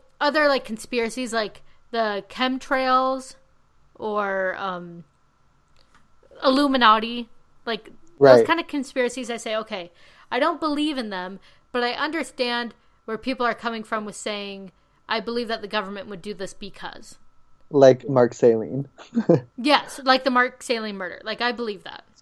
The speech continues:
Speaker 1: But when people say that the earth is flat, who benefits from that knowledge? Like,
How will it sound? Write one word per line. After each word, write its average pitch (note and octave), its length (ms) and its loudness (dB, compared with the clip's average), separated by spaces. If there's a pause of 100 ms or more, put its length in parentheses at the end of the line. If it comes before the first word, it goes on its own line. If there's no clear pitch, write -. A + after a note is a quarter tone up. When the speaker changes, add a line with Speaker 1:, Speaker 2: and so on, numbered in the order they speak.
(1080)
Speaker 1:
But - 500 -2 (1120)
when B3 140 -6
people E4+ 320 -2
say B3+ 320 -2
that A3+ 160 -4
the F#3+ 80 -12
earth A3+ 200 -10
is - 120 -8
flat, G3 360 -4 (460)
who A#4 200 8 (220)
benefits E4 560 -2
from C#4 240 -4
that B3+ 160 -6
knowledge? A#3+ 560 -8 (1080)
Like, D4 400 -6